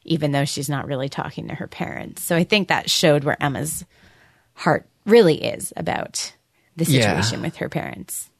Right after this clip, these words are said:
Speaker 2: Which is good. And actually, the whole car chase, the conversation, I'm realizing even now as I think about it, that it actually, it felt like a breath of fresh air, even if Emma's wrong.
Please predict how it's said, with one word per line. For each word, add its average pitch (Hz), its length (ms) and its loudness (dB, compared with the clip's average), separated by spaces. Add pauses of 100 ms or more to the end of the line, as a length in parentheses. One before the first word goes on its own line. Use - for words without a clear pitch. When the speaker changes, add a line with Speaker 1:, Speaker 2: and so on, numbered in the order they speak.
(200)
Speaker 2:
Which 185 280 2
is 151 360 0 (320)
good. 135 320 6
And - 200 -2
actually, 147 540 2
the 127 120 6
whole 139 220 4
car 143 300 0
chase, 113 360 0
the 123 100 4
conversation, 120 760 2
I'm 107 160 4
realizing 113 840 4
even 117 300 2
now 120 240 4
as 113 100 2
I 113 80 4
think 135 240 0
about 107 260 4
it, 107 140 2
that 110 140 4
it 110 100 4
actually, 117 680 2 (480)
it 139 140 2
felt 151 220 0
like 120 160 2
a 120 60 2
breath 123 260 2
of 117 80 2
fresh - 320 2
air, 117 180 4
even 113 300 4
if 107 100 2
Emma's 113 480 2 (120)
wrong. 98 440 4